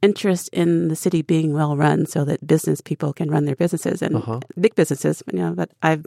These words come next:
Speaker 1: spoken to small business people too in, in places like the Cole neighborhood and Five Points, concerned about the impact on their business of people camping on the streets outside.
Speaker 2: I want to get back to the original camping ban. A-, again, as you said, first passed by the Denver City Council.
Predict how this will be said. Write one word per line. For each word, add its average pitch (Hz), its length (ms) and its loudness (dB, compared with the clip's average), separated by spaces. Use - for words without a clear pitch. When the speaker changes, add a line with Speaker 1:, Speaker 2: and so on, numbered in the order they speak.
Speaker 1:
spoken - 380 -2
to 165 140 -2
small 170 260 0
business - 320 0
people - 280 -4
too 208 420 0
in, - 240 -2
in 151 180 0
places 143 440 -2
like 165 300 -6
the - 60 -20
Cole 147 260 0
neighborhood 143 480 -2
and 147 160 -4
Five 143 260 -2
Points, 147 400 -4
concerned 143 480 -2
about 139 400 -6
the 160 120 0
impact 156 260 -2
on 160 120 0
their 220 160 2
business - 500 0
of - 320 -4
people 143 560 -4
camping 147 340 -2
on 135 140 -2
the 135 80 -6
streets - 360 -8
outside. - 500 -8
Speaker 2:
I - 60 0
want 302 140 2
to 339 40 0
get 247 140 0
back 185 180 2
to 156 80 -4
the 143 120 4
original 120 400 4
camping 107 460 -2
ban. 78 360 -6
A-, - 320 -14
again, 107 300 0
as 87 120 -4
you 104 80 0
said, 95 220 -4
first - 300 -6
passed 98 320 -4
by 90 140 -2
the 87 100 -6
Denver 92 300 -4
City 85 280 -6
Council. - 560 -6